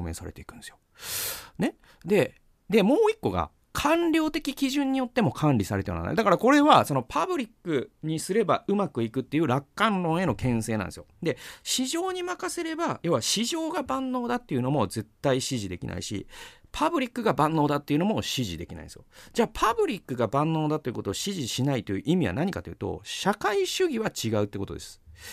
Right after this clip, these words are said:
えっとね、要は官僚的基準によって管理されてはならないと、ここで宇-、宇沢先生が言ってる意味は何かというと、要はその官僚支配って、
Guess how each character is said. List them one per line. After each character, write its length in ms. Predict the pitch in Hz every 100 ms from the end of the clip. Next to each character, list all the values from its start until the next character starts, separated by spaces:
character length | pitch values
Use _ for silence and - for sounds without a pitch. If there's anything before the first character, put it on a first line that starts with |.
| - -
え 80 | -
っ 40 |
と 100 | 90
ね、 160 | 101 - _ _ _ _ _ _ _ _ _ -
要 100 | 160
は 60 | -
官 320 | 202 262 294
僚 120 | 294
的 220 | 285 269
基 160 | 247 247
準 160 | 262
に 60 | 262
よ 60 | 254
っ 20 |
て 100 | -
管 180 | - 220
理 100 | 117
さ 120 | 110
れ 80 | 107
て 80 |
は 80 | 113
な 100 | 98
ら 120 | 101
な 80 | 95
い 80 | 87
と、 160 | 110 98
こ 160 | 123
こ 80 | 117
で 100 | 117
宇-、 200 | 104 113
宇 80 | 123
沢 180 | 123 123
先 180 | 127 120
生 120 | 113
が 60 |
言 60 | 87
っ 40 |
て 120 | - -
る 120 | -
意 120 | 151
味 80 | 143
は 80 | 85
何 180 | 110 92
か 80 | 80
と 80 |
い 40 | -
う 20 |
と、 220 | - - - - - - - -
要 100 | 165
は 80 | 135
そ 80 | 113
の 80 |
官 520 | 98 - 302 330 - 262
僚 260 | 320 277
支 180 | 285 339
配 280 | 233 123 120
っ 40 |
て、 400 | 117 _ 101 90